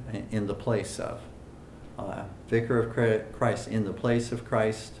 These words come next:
Latin, anti Christos,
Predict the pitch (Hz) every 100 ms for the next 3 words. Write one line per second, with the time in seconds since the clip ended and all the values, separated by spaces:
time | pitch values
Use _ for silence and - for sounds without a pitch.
0 | - - - - - - - - 101 104
1 | 101 101 101 101 - - - - 110 113
2 | 113 117 107 92 - - - - - 131
3 | 117 - 110 107 104 - -